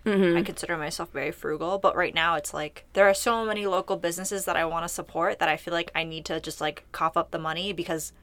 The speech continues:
Speaker 2: I can't afford it.
Speaker 1: Yeah, I feel that same way. And I'm not, like, I'm, there's so much money. I'm, like, I normally go out to lunch every day. Like, if I'm going into the office, I'm probably gonna go buy lunch, and I'm just not doing that. So I feel like I
Speaker 2: Yeah.
Speaker 1: can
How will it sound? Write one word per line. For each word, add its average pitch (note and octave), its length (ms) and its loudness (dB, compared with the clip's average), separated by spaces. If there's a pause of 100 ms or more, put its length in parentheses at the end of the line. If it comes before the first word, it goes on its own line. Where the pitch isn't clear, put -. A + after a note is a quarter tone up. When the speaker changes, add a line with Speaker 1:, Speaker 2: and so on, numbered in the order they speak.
(200)
Speaker 2:
I D#3+ 220 0 (120)
can't D#3 300 -6
afford D#3 340 -4
it. A#3 220 0 (380)
Speaker 1:
Yeah, F3+ 420 10
I A3 100 12
feel D4+ 180 10
that B3+ 200 12
same F#3+ 180 6
way. E3 400 4 (160)
And A3 100 12
I'm A#3 160 12
not, A3+ 320 12
like, G#3+ 160 10
I'm, G#3+ 220 10 (160)
there's F#3+ 380 6
so A#3+ 100 8
much A3 160 8
money. G3+ 160 8
I'm, F3+ 160 6
like, G#3+ 120 6
I A3 100 12
normally G#3+ 400 10
go F3+ 180 10
out D#3+ 340 8
to F#3+ 100 6
lunch E3 280 2
every A3+ 240 6
day. C4 200 10
Like, G3+ 200 8
if F3+ 80 -2
I'm G#3 120 0
going E3+ 260 8
into E3+ 100 6
the E3 120 10
office, E3+ 300 12
I'm D#3 120 4
probably D#3+ 400 6
gonna E3 160 6
go D#3+ 180 6
buy D#3 240 8
lunch, E3 260 4
and F#3 60 2
I'm F#3 80 6
just F3 180 2
not D#3+ 300 2
doing D3+ 280 -2
that. C3 280 -2
So F#3 100 2
I F3 60 6
feel F#3 160 6
like E3 120 4
I D#3 60 6
Speaker 2:
Yeah. - 100 2
Speaker 1:
can E3+ 260 -4